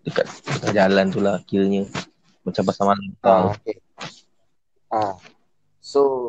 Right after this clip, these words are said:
Speaker 2: aku tanya dia nak pergi beli apa. Dia kata saja nak jalan-jalan, bosan habis,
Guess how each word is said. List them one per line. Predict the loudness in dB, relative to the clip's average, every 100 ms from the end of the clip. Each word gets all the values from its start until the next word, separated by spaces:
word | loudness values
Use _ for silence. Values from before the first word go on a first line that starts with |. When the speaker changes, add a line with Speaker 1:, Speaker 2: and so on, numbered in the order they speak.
| -8 -12 _ _
Speaker 2:
aku | -10 -4
tanya | 0 0 -2
dia | -2
nak | -2
pergi | -4 -8
beli | -10 -2
apa. | -2 0 -2
Dia | -2
kata | -6 -10
saja | -4 -4 -2 -6
nak | -6
jalan-jalan, | -12 -14 -4 -2
bosan | -2 -4 -2 -2
habis, | -2 -14